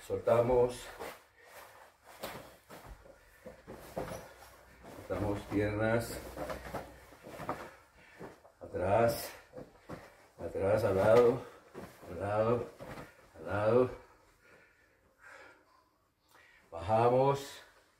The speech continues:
Estirando bien. Bajando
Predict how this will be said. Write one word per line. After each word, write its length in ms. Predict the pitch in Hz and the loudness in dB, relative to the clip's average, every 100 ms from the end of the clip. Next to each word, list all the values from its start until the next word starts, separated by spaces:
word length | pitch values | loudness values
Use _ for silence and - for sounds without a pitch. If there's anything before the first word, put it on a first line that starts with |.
| _ _ _ _ 110 | _ _ _ _ -8
Estirando 560 | 104 98 101 110 113 | -8 -4 -2 0 2
bien. 380 | 120 120 127 127 - _ _ _ _ _ _ _ | 2 2 0 -2 -8 _ _ _ _ _ _ _
Bajando 680 | - 107 104 107 123 123 | -8 -4 -2 0 -2 -4